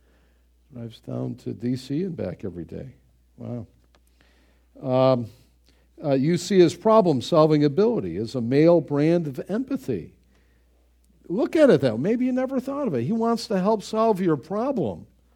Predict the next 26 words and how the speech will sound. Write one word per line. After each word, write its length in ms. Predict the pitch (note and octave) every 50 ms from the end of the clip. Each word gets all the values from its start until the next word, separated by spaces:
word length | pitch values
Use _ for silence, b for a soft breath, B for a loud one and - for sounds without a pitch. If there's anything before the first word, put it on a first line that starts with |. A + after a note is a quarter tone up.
| _ _ _ _ _ _ _ _ _ _ _ _ _ _ _ _ _ _ _
because 200 | _ F3+ E3+ D3+
he's 120 | F3 D#3+ -
sort 180 | - F#3+ F#3
of 60 | G3
wired 380 | F#3 F#3 G3+ A3 A#3+ C4+ C4 E3+
that 200 | D3+ A2 G2 F#2
way, 140 | F2+ G2 G#2+
and 80 | A#2+
he 80 | D3 D3
feels 320 | - - A3+ A3 G3+ -
like 160 | G#3 F#3+ - -
that's 300 | A3 G#3+ A3 G#3 - -
the 80 | A3+
way 180 | A3 A3 A3 A#3
he 60 | A3+
can 180 | - G#3+ G3 F3+
help. 340 | E3+ A3 B3+ B3 F#3 -
He's 200 | - E3+ D#3+ -
not 220 | G#3 G3 G3 G#3 G3
really 300 | G3 G3 G3 G3 F#3 F3+
comfortable 560 | F#3 - F#3+ G#3 G#3 - A3+ D#3+ D3+ C#3 C3+
with 80 | C#3 C#3+
all 160 | C#3+ D3 D3+
that 140 | D3+ D3 D3+
emotional 540 | D3 D#3 F3 - - - D4+ - A2 G2
stuff. 360 | - - - - - D2 C#2+